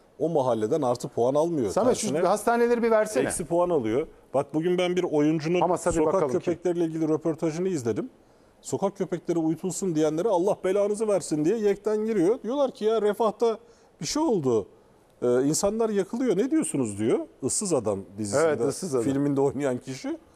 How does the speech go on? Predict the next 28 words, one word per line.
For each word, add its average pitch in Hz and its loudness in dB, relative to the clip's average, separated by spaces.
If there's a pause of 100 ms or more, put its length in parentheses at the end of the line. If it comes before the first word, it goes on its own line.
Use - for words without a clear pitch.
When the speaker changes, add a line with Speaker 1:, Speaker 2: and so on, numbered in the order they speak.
(460)
Speaker 1:
"Aa, 147 2
evet." 247 0
diyor, 165 0
"Geceleri," 151 0
diyor, 143 2
"o 147 4
olaylar 143 4
çıktığından 147 -2
beri 131 0
uyuyamıyorum." 139 0
diyor. 143 -2 (340)
Eğer 196 0
Speaker 2:
Şunlar 262 4
Speaker 1:
diyor, 135 0
Speaker 2:
Hamas 226 0
bu 294 0
mu 139 -2
işte? - -6
Hamas 185 0
bu, - 2
Speaker 1:
bak, 147 2
Speaker 2:
ha? 269 -10 (360)
Speaker 1:
ya 107 0
mesela 143 -2
sokak 208 -6
köpeklerine 160 -2
gösterilen, 143 0 (300)
e, 113 4